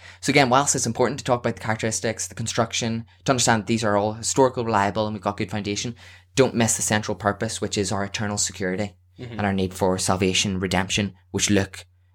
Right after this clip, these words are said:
Speaker 1: emphasizes. There's also a sociological purpose, also a polemical purpose. Uh, he attacked the idea of heresy, false teaching,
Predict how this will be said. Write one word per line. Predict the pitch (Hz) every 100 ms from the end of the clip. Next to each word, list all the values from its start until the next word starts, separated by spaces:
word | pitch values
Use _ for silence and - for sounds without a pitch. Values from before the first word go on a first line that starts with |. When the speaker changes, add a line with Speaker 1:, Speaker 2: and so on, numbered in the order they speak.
| -
Speaker 1:
emphasizes. | 95 92 - 95 92 92 90 - - -
There's | 143
also | 156 147
a |
sociological | 117 127 - 113 110 123 -
purpose, | 131 117 120 117 - - - - - _ _
also | 123 117 110
a |
polemical | - 120 123 127
purpose. | 123 113 120 110 - - -
Uh, | 104 101 92 64 - - -
he | 113
attacked | 123 117
the | 120
idea | 107 101
of | 98
heresy, | 101 92 -
false | 92 92 -
teaching, | 92 90 92